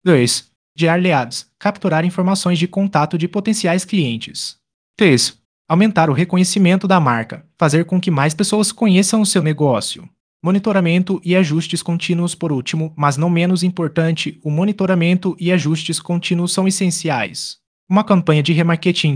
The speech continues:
não é algo que você configura e esquece. Você precisa acompanhar os resultados e fazer mudanças quando necessário. Aqui está um simples plano de ação. Ação frequência, analisar resultados semanalmente, ajustar anúncios mensalmente, revisar objetivos trimestralmente. Lembre-se,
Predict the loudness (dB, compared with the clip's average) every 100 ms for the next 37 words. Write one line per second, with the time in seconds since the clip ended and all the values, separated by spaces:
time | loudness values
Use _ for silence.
0 | 0 0 2 4 2 0 -2 0 0 0
1 | -2 -2 -2 0 0 0 -2 -2 -2 -2
2 | -4 -4 -10 -14 _ _ _ -4 -2 -2
3 | -2 -2 -2 -2 -2 0 2 2 0 -2
4 | -2 0 0 0 -4 -4 -2 0 0 0
5 | 0 0 0 -4 -4 -2 -2 -2 -4 -4
6 | -4 -4 -10 -18 _ _ -12 -8 -6 -6
7 | -2 -2 -2 -2 -2 -4 -4 -2 -2 -2
8 | -2 -4 -4 -4 -6 -8 _ _ -4 -2
9 | -2 -2 -4 -4 -2 -2 -2 -4 -2 0
10 | 0 0 0 -2 -2 0 0 -2 -2 0
11 | 0 0 0 -2 -2 -4 -4 -4 -2 -2
12 | -2 -2 -2 -2 -2 -2 -2 0 0 0
13 | 2 0 0 0 0 0 -2 -2 -2 -2
14 | -4 -4 -4 -2 -2 0 0 0 -2 -2
15 | -4 -4 -8 -10